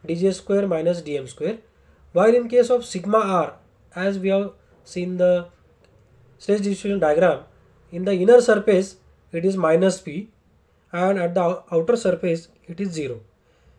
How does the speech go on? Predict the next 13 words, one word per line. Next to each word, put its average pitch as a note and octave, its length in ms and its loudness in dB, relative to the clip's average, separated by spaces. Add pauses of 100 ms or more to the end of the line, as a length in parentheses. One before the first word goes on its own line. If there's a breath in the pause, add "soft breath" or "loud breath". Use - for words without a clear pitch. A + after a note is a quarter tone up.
(160)
And G#3 340 2 (400)
for G#3 240 6
the A3+ 160 6
inner B3+ 180 10
cylinder, E3+ 500 0 (480)
for F3 200 0
the G3 120 0
inner A3 180 2
cylinder's G#3 680 -2
magnitude E3+ 380 -2
of G#3 160 -2
sigma G#3 420 2
T F#3+ 260 -4